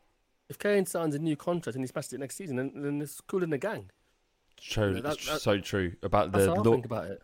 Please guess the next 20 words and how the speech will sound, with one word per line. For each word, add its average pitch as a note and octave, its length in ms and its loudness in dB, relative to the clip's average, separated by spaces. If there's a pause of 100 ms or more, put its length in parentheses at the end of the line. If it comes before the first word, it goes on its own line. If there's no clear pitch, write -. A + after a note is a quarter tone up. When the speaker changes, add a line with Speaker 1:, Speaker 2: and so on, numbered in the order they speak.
(160)
Speaker 2:
the G#2 80 4
loyalty A2 580 6
is F#2 220 0
only G2 760 2
there F2 500 2 (140)
as F2 140 -6
long F2+ 140 -2
as E2+ 80 -8
you're F2 100 -4
really F2 240 -6
good - 160 -6
at D#2+ 100 -10
football. - 500 -6
<laughs> - 920 -16
Speaker 1:
That's E3+ 160 -8
Speaker 2:
Isn't G3 60 -2 (120)
it? A3+ 40 4
Speaker 1:
exactly - 260 -2
it. - 200 -8 (680)
Speaker 2:
Yeah, F2+ 280 -6